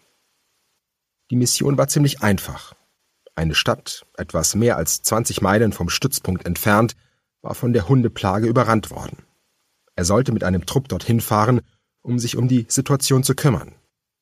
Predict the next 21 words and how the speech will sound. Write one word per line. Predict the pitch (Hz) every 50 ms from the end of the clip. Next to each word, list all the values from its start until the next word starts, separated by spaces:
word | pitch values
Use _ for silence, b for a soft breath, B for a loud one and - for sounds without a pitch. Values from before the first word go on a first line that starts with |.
| _ _ _ _ _ -
Die | 107 87
Drohnenaufklärung | - - 110 123 143 143 113 - 82 95 - - - 104 101 90 98 95
ergab, | 82 85 - 95 92 107 - - - -
dass | - 92 -
eine | - 92 92 90 82
Gruppe | - - - 143 - 131
von | - 127 104
Zivilisten | - 117 104 104 107 127 131 - - 139 113
in | 107 104
einem | 101 107 110 104
Schulgebäude | - - - 156 139 113 110 95 104 101 101 117
in | 113
der | 110 107
Stadt | - - 120 120 -
gefangen | - 135 - - 139 135 113 95
war, | 98 101 101 95 - _ _ _ _ _ _ _ -
dass | - 110 - -
ihnen | - 131 127 123 120 113 104
die | - 139
Nahrung | 135 131 131 127 107 98 90 73
ausging | 85 95 - - - 110 104 101 87